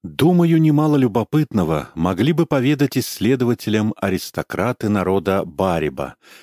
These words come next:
что в Бенине, Западная Африка. Когда-то их государство называлось Дагомея, страна гор. Своим расцветом оно обязано народу Аджа. Имя Аджа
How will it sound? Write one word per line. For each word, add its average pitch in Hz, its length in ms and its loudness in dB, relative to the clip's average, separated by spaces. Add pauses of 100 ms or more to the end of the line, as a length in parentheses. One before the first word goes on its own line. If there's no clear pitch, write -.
(100)
что - 500 -2
в 90 140 -8
Бенине, 80 640 -2 (120)
Западная 87 800 -4
Африка. - 680 -8 (520)
Когда-то 117 520 -2
их 147 180 2
государство 117 800 -2
называлось 101 680 0
Дагомея, 85 920 -2
страна 78 560 -6
гор. 76 440 -6 (400)
Своим 131 420 0
расцветом 127 880 0
оно 85 300 -2
обязано 104 640 -2
народу 82 720 -4
Аджа. 76 600 -6 (760)
Имя 101 380 0
Аджа 87 580 -4